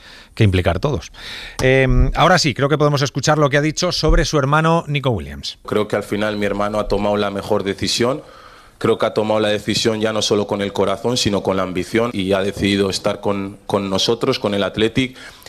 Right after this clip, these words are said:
Speaker 2: intentar hacer su legado, dejar su legado aquí, jugar junto a su hermano, eh, el poder ir, eh, mis padres todos los días a San Mamés, eh, eh, sus amigos, su novia,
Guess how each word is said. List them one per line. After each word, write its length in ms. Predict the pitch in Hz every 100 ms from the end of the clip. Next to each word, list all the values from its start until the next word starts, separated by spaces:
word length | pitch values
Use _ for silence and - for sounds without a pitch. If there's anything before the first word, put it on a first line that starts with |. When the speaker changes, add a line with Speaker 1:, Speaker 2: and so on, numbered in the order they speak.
| -
Speaker 2:
intentar 580 | 101 98 98 95 104
hacer 260 | 104 101 107
su 160 | - 107
legado, 520 | 104 104 120 131 131
dejar 380 | 101 92 104 104
su 160 | 107
legado 320 | 101 101 98
aquí, 340 | 98 - 117 120
jugar 400 | - 92 104 101
junto 560 | - 98 101 95 98
a 80 | 92
su 120 | 92 95
hermano, 480 | 101 113 120 117 117 - - - -
eh, 340 | 92 92 92
el 140 | 90 85
poder 360 | 92 95 101
ir, 320 | 101 101 95 -
eh, 320 | 98 95 95
mis 160 | 95 -
padres 400 | 113 104 104 -
todos 140 | 104
los 140 | 101 95
días 200 | 101 104
a 60 |
San 160 | 95 95
Mamés, 520 | 95 101 120 127 -
eh, 580 | 107 92 90 92 90 85 -
eh, 160 | - 92
sus 240 | - -
amigos, 500 | 95 101 110 113 110
su 100 | -
novia, 440 | 95 107 110 107